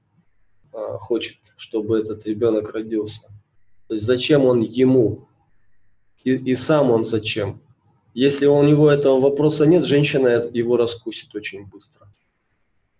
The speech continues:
Просто так сказать: "Я, х-, э, считаю, я вот так вот хочу, ты меня слушай,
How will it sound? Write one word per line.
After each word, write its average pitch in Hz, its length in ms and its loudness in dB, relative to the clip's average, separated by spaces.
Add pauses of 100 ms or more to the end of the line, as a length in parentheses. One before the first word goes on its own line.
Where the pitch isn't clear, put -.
(800)
Просто 147 360 0
так - 440 -2 (240)
сказать: 127 580 0
"Я, 131 440 2
х-, 117 960 0
э, - 20 -4
считаю, 165 880 2 (300)
я 120 440 2
вот 110 340 -4
так 117 260 -2
вот 113 160 -4
хочу, 175 760 2 (240)
ты 131 440 2 (160)
меня 113 400 2
слушай, 147 760 2